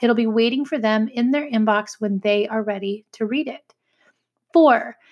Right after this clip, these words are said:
if you're ever going to sell a new product or a new service, you have to have an engaged audience ready to buy. When you have a loyal following of people who already love you, they already love your store, they're gonna be ready to buy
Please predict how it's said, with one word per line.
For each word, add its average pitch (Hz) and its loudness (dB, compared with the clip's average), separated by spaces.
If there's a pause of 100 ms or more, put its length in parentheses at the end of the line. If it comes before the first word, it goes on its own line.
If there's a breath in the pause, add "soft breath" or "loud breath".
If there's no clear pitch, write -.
(160 soft breath)
if 233 -2
you're - -2
ever 262 4
going 277 2
to 269 0
sell 233 2
a 226 -4
new 220 2
product 233 -2
or 226 2
a 220 2
new 214 0
service, 240 -2 (100)
you 233 0
have 269 -2
to 277 -6
have 240 2
an 226 4
engaged 220 -2
audience 220 -2 (180)
ready 214 0
to 214 -12
buy. 240 -4 (500 soft breath)
When 226 6
you 262 4
have 240 2
a 214 2
loyal 214 2
following 220 0 (180 soft breath)
of 226 -8
people 226 -2
who 208 -4
already 262 4
love 233 2
you, 233 0 (320 soft breath)
they 226 -4
already 254 2
love 294 4
your 311 -4
store, 214 -4 (200)
they're 226 0
gonna 269 2
be 302 0
ready 220 0
to 277 -2
buy 214 2